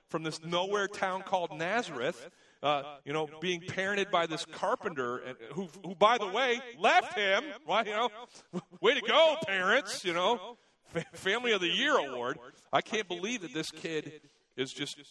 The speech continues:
you know, knocking the snot out of theology like this. He's just killing it." And they were amazed.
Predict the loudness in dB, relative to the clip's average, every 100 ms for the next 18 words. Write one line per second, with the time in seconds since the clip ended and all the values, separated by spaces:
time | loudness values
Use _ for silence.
0 | _ _ -10 -10 -8 -8 -8 -8 -10 -8
1 | -6 -6 -6 -8 -8 -8 -8 -12 -14 -16
2 | -18 -18 -18 -14 -12 -10 -14 -20 _ _
3 | _ _ _ _ _ _ _ _ _ -14
4 | -10 -8 -8 -12 -14 -12 -10 -12 -14 -16
5 | -16 -18